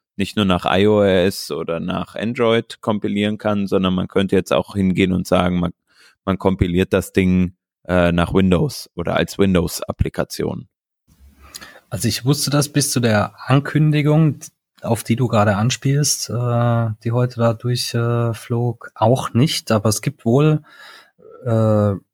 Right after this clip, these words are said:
Speaker 2: Renderer auch für O S X oder Mac O S und für Windows. Die sind irgendwie von der Community gebaut worden. Und was du jetzt meinst, ist die Ankündigung von Microsoft,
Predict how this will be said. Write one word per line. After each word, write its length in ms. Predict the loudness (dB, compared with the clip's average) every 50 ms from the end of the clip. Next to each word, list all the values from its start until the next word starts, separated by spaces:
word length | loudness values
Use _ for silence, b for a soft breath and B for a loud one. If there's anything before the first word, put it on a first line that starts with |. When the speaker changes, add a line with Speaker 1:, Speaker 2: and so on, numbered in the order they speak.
| _ -6
Speaker 2:
Renderer 920 | -2 0 2 4 4 4 4 2 2 2 2 4 4 4 4 2 2 -2 -6
auch 400 | -6 -2 0 0 0 0 -2 -8
für 880 | -16 -16 -16 -10 -4 -2 -2 0 2 2 2 4 4 2 2 2 0 -4 _ _ _ _ _ _ _ _ _ _ _ _ _ -6
O 180 | -2 0 2
S 140 | 2 0 0
X 440 | -2 -4 -6 -6 -8 -8 -8 -8 -10 -10
oder 140 | -6 -4 -4
Mac 240 | -4 -4 -8 -10
O 100 | -10 -8
S 360 | -6 -6 -6 -6 -8 -12 -16 _ _ _ _ _ _ _ _ _
und 180 | -2 0 0 0
für 220 | 0 -2 0 2
Windows. 640 | 2 2 2 2 0 -2 -6 -8 -10 -12 -12 -12 _ _ _ _ _ -6
Die 60 | -4 -2
sind 180 | 0 0 2
irgendwie 240 | 2 2 2 2 0
von 140 | 0 2 0
der 100 | 0 2
Community 540 | 2 2 2 4 4 4 2 0 -2 -4 -6
gebaut 380 | -4 -4 -6 -6 -6 -8 -12
worden. 300 | -14 -16 -16 -16 -18 -20 _ _ _ B B B B B B B B B
Und 120 | 0 2
was 140 | 2 2 2
du 160 | 2 2 4
jetzt 240 | 4 2 2 0 0
meinst, 520 | 2 4 4 4 4 4 2 2 0 -4
ist 400 | -4 -4 -4 -4 -4 -6 -8 -4
die 480 | -2 0 0 2 2 2 2 2 0 0
Ankündigung 760 | 2 2 2 2 2 0 -2 0 0 0 0 0 2 0 0
von 400 | -2 -2 -2 0 2 2 2 2
Microsoft, 1040 | 0 -2 -2 -2 -4 -4 -2 0 0 0 0 -2 -4 -8 _ -12 -12 -12 -12 -14